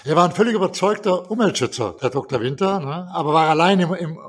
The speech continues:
im Konzern sozusagen und sagt dann zu mir, „Ja, wir bauen das gemeinsam auf, ne? Und Sie werden den Umweltbeauftragter bei uns und wir machen das.“ Und kam das erste große Buch von ihm, das Umweltbewusste Unternehmen,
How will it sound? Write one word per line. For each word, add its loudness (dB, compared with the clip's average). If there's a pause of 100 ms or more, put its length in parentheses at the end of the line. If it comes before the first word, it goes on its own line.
im -12
Konzern -2
sozusagen -4 (840)
und -18
sagt 2
dann 2
zu -4
mir, 0
„Ja, 4
wir 4
bauen 4
das 0
gemeinsam -4
auf, -4 (480)
ne? -10 (640)
Und -6
Sie -2
werden 6
den -2
Umweltbeauftragter 2
bei 4
uns 0 (460)
und -14
wir -2
machen 2
das.“ -4
Und -10
kam 2
das 0
erste 2
große 0
Buch 0
von 0
ihm, -2
das 0
Umweltbewusste -2
Unternehmen, 2